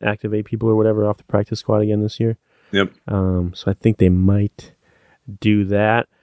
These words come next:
Speaker 1: Um, you mentioned Smith Marset as a returner. So if he's the return guy, then what are the Vikings gonna do with D D Westbrook? Like, what,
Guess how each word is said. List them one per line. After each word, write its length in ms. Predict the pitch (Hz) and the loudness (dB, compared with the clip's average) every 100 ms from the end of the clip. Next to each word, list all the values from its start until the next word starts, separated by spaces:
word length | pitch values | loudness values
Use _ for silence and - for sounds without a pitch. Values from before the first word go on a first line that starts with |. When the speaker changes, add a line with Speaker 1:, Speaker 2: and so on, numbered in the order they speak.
| _ _ _ _ | _ _ _ _
Speaker 1:
Um, 560 | - 110 113 113 113 117 | 0 2 2 0 -2 -4
you 100 | 117 | -2
mentioned 420 | 117 156 165 165 | 0 0 -2 -8
Smith 300 | - 147 147 | -8 -2 -2
Marset 480 | 147 139 - 139 143 | 0 -2 0 0 0
as 120 | 123 | -2
a 40 | 117 | 0
returner. 480 | 113 - 135 139 143 | -2 2 2 2 0
So 600 | 139 131 131 127 127 - _ _ _ _ _ _ _ - | 2 4 4 4 2 -2 _ _ _ _ _ _ _ 2
if 180 | 135 131 | 2 2
he's 260 | 185 311 - | 0 0 -2
the 100 | 202 | -2
return 360 | 143 - 208 | -2 -2 -6
guy, 220 | 214 104 107 | 0 0 0
then 320 | 110 104 104 _ _ _ _ _ - _ _ _ _ _ _ - | -2 -6 -10 _ _ _ _ _ -20 _ _ _ _ _ _ 2
what 140 | 160 | 4
are 40 | |
the 80 | 196 | 4
Vikings 420 | 165 175 175 147 | 4 2 2 -2
gonna 180 | 127 143 | 2 2
do 240 | 131 147 139 | 4 2 4
with 260 | 127 113 - | 0 -2 -2
D 120 | 147 | 0
D 120 | 135 | 4
Westbrook? 420 | 117 185 - 76 _ _ _ _ _ | 4 2 -2 -18 _ _ _ _ _
Like, 140 | - - | -6 0
what, 140 | 120 | 0